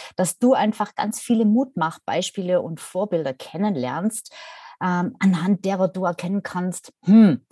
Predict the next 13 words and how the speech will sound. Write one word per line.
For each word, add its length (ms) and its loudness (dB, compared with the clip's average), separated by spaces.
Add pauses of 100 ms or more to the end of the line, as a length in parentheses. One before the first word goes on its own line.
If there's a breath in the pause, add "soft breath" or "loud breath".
(320 loud breath)
andere 260 4
haben's 180 0
auch 220 2
gemacht 460 -2
und, 320 -6
hm, 440 6 (200)
es 220 2
war 140 4
auch 220 2
nicht 220 2
immer 200 -2
leicht, 560 2
aber 460 0